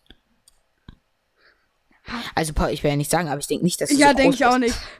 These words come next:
Speaker 2: Wenn ich dreißig bin, habe ich dieselbe Fri-, Frisur wie jetzt, wahr oder falsch?
Speaker 1: Nein.
Speaker 2: Da hab ich tatsächlich ja. Ich denk ja.
Speaker 1: Okay.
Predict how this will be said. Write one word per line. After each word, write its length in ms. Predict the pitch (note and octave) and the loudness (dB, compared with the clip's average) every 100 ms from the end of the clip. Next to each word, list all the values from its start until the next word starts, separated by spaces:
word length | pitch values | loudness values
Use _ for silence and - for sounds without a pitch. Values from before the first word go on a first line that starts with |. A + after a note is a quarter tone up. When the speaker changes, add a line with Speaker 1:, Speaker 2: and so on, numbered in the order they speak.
| - | 2
Speaker 2:
Wenn 180 | C#4+ G4 | 4 4
ich 180 | F#4+ - | 0 0
dreißig 600 | C4+ A#3+ D#4+ F#4+ E4 - | 4 6 6 4 -2 4
bin, 400 | A#3 A3+ G3+ - | 6 6 0 2
habe 280 | C4+ D4+ D4+ | 4 4 2
ich 160 | D4+ | -2
dieselbe 420 | C#4+ B3+ C#4 D#4+ | -2 2 2 2
Fri-, 300 | D#4+ D#4 C#4+ - | -4 -4 -4 -8
Frisur 480 | C4 C#4+ B3+ D4+ D#4+ | -6 -4 0 0 0
wie 120 | C#4 | 0
jetzt, 300 | C4 A#3+ - | 0 -2 -4
wahr 180 | A3 C#4 | 0 2
oder 140 | D#4 C4+ | 2 -2
falsch? 460 | A3 F#3+ F3+ - _ _ _ _ _ _ _ _ _ _ _ _ _ - | -6 -8 -10 -20 _ _ _ _ _ _ _ _ _ _ _ _ _ -2
Speaker 1:
Nein. 340 | D#3+ E3 C3+ - _ _ _ _ _ _ _ _ _ _ _ _ _ _ | 0 0 -2 -12 _ _ _ _ _ _ _ _ _ _ _ _ _ _
Speaker 2:
Da 120 | - C4+ | 0 0
hab 100 | C#4+ | 0
ich 120 | - | -4
tatsächlich 480 | D#4 D4 C#4+ C4 G#3+ | -4 -4 -6 -8 -6
ja. 400 | A#3 A#3+ F#3+ - _ | -2 0 -2 -6 _
Ich 80 | - | -8
denk 220 | A#3+ B3+ | -6 -4
ja. 300 | B3 G3 E3+ _ _ _ _ _ _ _ _ _ _ - _ _ _ _ _ _ _ _ _ _ | -6 -6 -10 _ _ _ _ _ _ _ _ _ _ -20 _ _ _ _ _ _ _ _ _ _
Speaker 1:
Okay. 520 | E3 D#3+ - D#3 D3+ | -4 -4 0 0 0